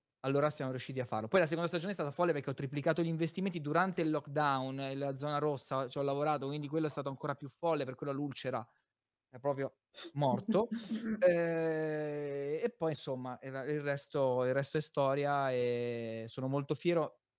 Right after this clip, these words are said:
Speaker 1: Twitch chiaramente ha un occhio di riguardo per quello che abbiamo fatto, nel, perché nel mondo non era mai stato fatto.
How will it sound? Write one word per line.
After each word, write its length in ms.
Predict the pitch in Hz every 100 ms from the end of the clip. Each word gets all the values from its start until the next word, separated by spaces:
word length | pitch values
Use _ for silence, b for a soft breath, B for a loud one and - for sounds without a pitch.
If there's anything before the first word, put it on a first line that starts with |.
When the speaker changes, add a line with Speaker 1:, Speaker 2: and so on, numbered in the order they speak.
| _
Speaker 1:
Twitch 380 | - 156 151 -
chiaramente 480 | 135 131 143 143 135
ha 40 |
un 60 | 135
occhio 200 | - 139
di 60 |
riguardo 400 | 135 135 135 127
per 120 | 123
quello 220 | 117 127 117
che 100 | 120
abbiamo 240 | 123 123
fatto, 640 | 117 127 117 - 139 151 117
nel, 260 | 117 110 113
perché 240 | 117 -
nel 120 | 117
mondo 320 | 117 127 131 117
non 100 | 113
era 140 | 113
mai 120 | 113
stato 220 | 113 117
fatto. 540 | 113 120 110 - 143